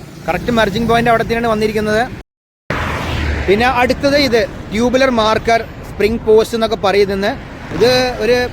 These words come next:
പ്ലാസ്റ്റിക് ബാറാണ് ഇത് കേട്ടോ. ഇത് കറക്റ്റ് മെർജിംഗ് പോയിന്റ് അവിടെ തന്നെ വന്നിരിക്കുന്നത്. അത് ഹസാർഡ് ലൈനോട് ചേർന്ന് അടിച്ചാൽ ഹസാർഡ് ലൈൻ ഉണ്ട്, അതിൻ്റെ എല്ലാ സ്ഥലത്തും വന്നിട്ടുണ്ട്. നമ്മൾ സർവീസ് റോഡിൽ നിന്ന് കയറുമ്പം, ഏഹ്, കാണുന്നതായിരിക്കും. പിന്നെ അതുപോലെ തന്നെ ആറുവരി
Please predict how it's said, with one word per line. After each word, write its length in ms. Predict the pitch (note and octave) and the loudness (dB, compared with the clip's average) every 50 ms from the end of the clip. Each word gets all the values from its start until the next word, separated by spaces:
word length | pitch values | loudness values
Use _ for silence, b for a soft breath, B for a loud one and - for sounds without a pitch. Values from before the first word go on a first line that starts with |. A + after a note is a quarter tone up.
| - - | -4 -4
പ്ലാസ്റ്റിക് 500 | G3+ G3+ G#3 G#3+ - - B3 A#3+ G#3+ - F#3+ | -2 -2 -2 -4 -4 -6 -8 -8 -6 -2 2
ബാറാണ് 340 | G#3 G3+ G3+ G#3+ A3 G#3 F#3+ E3 | 2 4 4 4 2 0 0 -2
ഇത് 80 | F3+ | -4
കേട്ടോ. 180 | E3+ - C#3 A#2+ - - B2+ - - - - - - - - - - - - - - - - - - - - - - - - - - - - - - D3 | -4 -4 -6 -6 -8 -10 -14 -14 -14 -14 -14 -14 -12 -12 -12 -12 -12 -12 -14 -14 -16 -18 -16 -14 -14 -12 -10 -10 -10 -8 -8 -8 -8 -4 -4 -2 -2 0
ഇത് 120 | D#3+ G3+ A3 - | 0 0 0 0
കറക്റ്റ് 420 | G#3 G3+ A3 G#3+ - - - B3 C4 C4 B3 A3 A3 | 0 0 0 -2 -4 -4 -2 0 2 2 2 2 0
മെർജിംഗ് 300 | G#3+ G3+ F#3 A#3 A#3+ G#3+ A3+ | -2 0 -2 -2 -2 0 0
പോയിന്റ് 180 | A#3 A#3 A#3+ A#3 | 0 2 2 2
അവിടെ 100 | A3 G3+ | 2 0
തന്നെ 120 | A3+ A#3 A3+ G#3+ | 0 0 0 0
വന്നിരിക്കുന്നത്. 460 | G#3+ A3 A3 G3+ G#3 G#3 G#3 G#3 A3 B3+ C4 - | 0 0 0 0 -2 0 0 0 0 0 -2 -4
അത് 100 | E3+ F3 G3+ G#3+ A3 F#3 F#3 | -4 -2 -2 -2 0 0 0
ഹസാർഡ് 300 | F#3+ F3+ G#3+ G#3+ A3 A3+ | 0 0 0 0 2 2
ലൈനോട് 240 | A#3+ A#3+ B3 C4 A#3+ - | 2 2 2 0 2 2
ചേർന്ന് 200 | A#3 G#3+ G#3+ G#3+ | 0 2 2 0
അടിച്ചാൽ 220 | G3 G3+ B3+ D#4 D#4+ - - - - - - - - | -2 -2 -2 -4 -4 -6 -6 -6 -6 -8 -8 -4 -2
ഹസാർഡ് 340 | F3+ F#3+ F3 A#3 A#3 A#3+ B3 | -2 0 2 0 2 2 2
ലൈൻ 120 | C4 C#4 C#4 C4+ | 0 0 0 0
ഉണ്ട്, 160 | A#3+ A3+ C4 G3 - - F3+ | 0 0 0 0 -2 -4 -4
അതിൻ്റെ 280 | F3+ F#3+ G3+ G#3+ A#3+ A#3 A3 | -4 -2 -2 -2 -4 -4 -2
എല്ലാ 100 | G#3 G#3+ A#3 - | -2 -2 -2 -2
സ്ഥലത്തും 260 | A#3 G#3+ F3+ A#3 A3+ G#3+ | -4 -4 -4 -4 -4 -2
വന്നിട്ടുണ്ട്. 420 | G3 G3+ G3+ G3+ G#3 F#3+ F#3+ G3+ A3+ G3 | -4 -4 -4 -4 -2 -2 -2 -2 -2 -2
നമ്മൾ 180 | E3+ E3+ F#3 G#3 G#3+ A3 G#3+ - - - - - - | -4 -2 0 0 0 -2 -4 -8 -10 -12 -12 -6 -2
സർവീസ് 340 | F3+ F3 F3 F#3 G#3 G3+ G#3 | -2 0 2 0 0 0 0
റോഡിൽ 120 | G#3+ A3 A3+ | 0 0 0
നിന്ന് 100 | B3 A#3+ - | -2 -2 0
കയറുമ്പം, 500 | G#3+ G#3 G#3 A3 A3 A#3 A#3 A3+ C4+ C#4+ C#4+ - - - - - - F#3 | 2 2 4 4 2 2 2 2 0 0 0 -4 -12 -14 -14 -10 -6 -4
ഏഹ്, 120 | F3 F#3 - F3+ | -4 -2 0 0
കാണുന്നതായിരിക്കും. 580 | F3+ F3+ F#3 F#3+ G3+ G#3+ F#3 G3+ G3 F#3 G3 F#3+ | 0 0 0 0 0 0 0 0 0 -2 -4 -4
പിന്നെ 100 | F3 F3 | -4 -2
അതുപോലെ 140 | F3 F#3 F3+ | -2 -2 -2
തന്നെ 120 | G3 G#3 G3+ F#3 | -2 0 0 0
ആറുവരി 240 | F3+ F#3 F#3+ G3 | 0 0 0 0